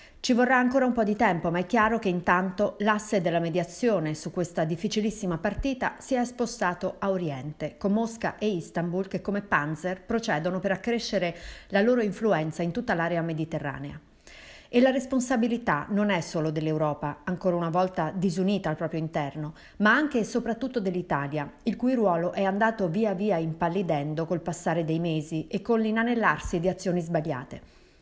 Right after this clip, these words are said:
Dalla fallimentare conferenza di Palermo del novembre duemiladiciotto,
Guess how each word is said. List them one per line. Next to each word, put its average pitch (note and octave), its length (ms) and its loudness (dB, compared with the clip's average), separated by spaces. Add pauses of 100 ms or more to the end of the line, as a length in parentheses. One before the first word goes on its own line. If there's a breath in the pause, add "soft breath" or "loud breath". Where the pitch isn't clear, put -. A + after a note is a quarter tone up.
(260 soft breath)
Dalla F#3+ 420 4
fallimentare G#3+ 640 2
conferenza F3+ 600 0
di D#3 120 0
Palermo D#3 680 0
del E3+ 180 -2
novembre E3+ 400 0
duemiladiciotto, D#3 1000 -2